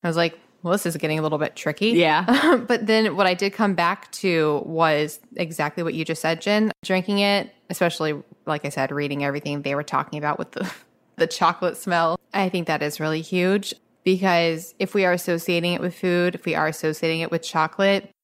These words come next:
Speaker 1: regardless of what it's doing, that is, you know, most likely stimulating appetite type things and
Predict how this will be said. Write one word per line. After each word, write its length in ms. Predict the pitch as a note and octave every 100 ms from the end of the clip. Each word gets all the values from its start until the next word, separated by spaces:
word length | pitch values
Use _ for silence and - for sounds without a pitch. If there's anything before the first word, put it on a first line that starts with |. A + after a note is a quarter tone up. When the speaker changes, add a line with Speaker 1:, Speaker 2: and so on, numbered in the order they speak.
| _
Speaker 1:
regardless 420 | F3 F3 D#3+ E3
of 80 | E3+
what 120 | E3+
it's 200 | D#3+ D#3+
doing, 460 | - D#3 D#3 F3 F#3+
that 320 | D#3+ D#3 - -
is, 340 | D#3 C#3 D3 - _ _ _ _ _
you 120 | - D#3+
know, 280 | C3+ B2+ - _ -
most 360 | F#3 E3 D#3+
likely 260 | - - D3+
stimulating 840 | D3+ D#3 D#3 D3 C#3 - - - -
appetite 520 | D#3 D3 - C#3 -
type 280 | - D3 C#3
things 560 | - C#3+ C#3 C#3 D3 -
and 480 | - C#3+ C3 D3+